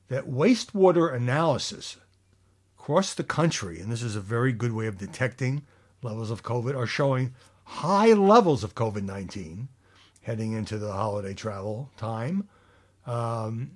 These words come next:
almost every state reporting is showing at least high levels, with many reporting very high levels, according to the C D C. Sixty-seven thousand deaths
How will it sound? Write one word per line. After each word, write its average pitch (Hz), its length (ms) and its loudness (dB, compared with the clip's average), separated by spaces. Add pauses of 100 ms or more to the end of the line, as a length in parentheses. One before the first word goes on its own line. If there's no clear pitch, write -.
(600)
almost 202 540 4 (120)
every 220 380 2
state 196 400 2
reporting 147 580 2 (480)
is 123 140 -4
showing 139 480 0
at 127 120 -4
least 156 340 2 (100)
high 156 420 2
levels, 120 640 -2 (640)
with 120 160 -4
many 175 240 4
reporting 143 480 2
very 180 320 8
high 127 240 6
levels, 92 580 -10 (120)
according 135 300 -2
to 127 180 -2
the 123 200 -2
C 139 240 -2
D 143 160 2
C. 185 380 -2 (1300)
Sixty-seven 185 960 2
thousand 143 640 2
deaths - 480 -6